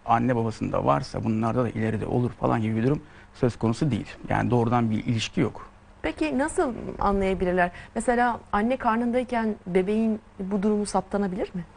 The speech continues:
Speaker 1: Hayır, mümkün değil.
Speaker 2: Saptanamaz.
Speaker 1: Ya, otizm de saptamıyoruz. Henüz böyle bir şey, e, yok. Saptanması mümkün değildir.
Speaker 2: Peki şimdi bebek doğdu diyelim ki.
Speaker 1: Hı hı.
Speaker 2: Acaba bebekte hiperleksi olup olmadığını ebeveynler nasıl anlayabilir?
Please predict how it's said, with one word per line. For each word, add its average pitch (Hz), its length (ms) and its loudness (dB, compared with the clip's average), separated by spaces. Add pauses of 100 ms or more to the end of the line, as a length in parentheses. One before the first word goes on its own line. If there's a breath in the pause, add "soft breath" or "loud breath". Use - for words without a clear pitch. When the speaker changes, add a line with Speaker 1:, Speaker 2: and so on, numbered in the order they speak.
(320)
Speaker 1:
Hayır, - 400 -4
mümkün 101 360 0
değil. 107 140 0
Speaker 2:
Saptanamaz. 175 540 -4
Speaker 1:
Ya, - 80 0
otizm 117 340 4
de 98 60 -2
saptamıyoruz. - 680 -4
Henüz 113 140 4
böyle 104 120 2
bir 98 60 -2
şey, 135 200 0 (180)
e, 101 240 0 (400)
yok. - 260 0
Saptanması 113 600 0
mümkün 113 380 0
değildir. 104 300 -2 (480 loud breath)
Speaker 2:
Peki - 180 0
şimdi 330 300 0
bebek 277 420 0
doğdu 220 420 0
diyelim 170 320 0
ki. 180 160 -6
Speaker 1:
Hı 220 40 -2
hı. 247 40 -8 (220 loud breath)
Speaker 2:
Acaba 302 520 4
bebekte 240 760 0
hiperleksi 240 640 -2
olup 220 240 -2
olmadığını 196 680 0
ebeveynler 208 580 0
nasıl 247 220 -4
anlayabilir? 190 600 -4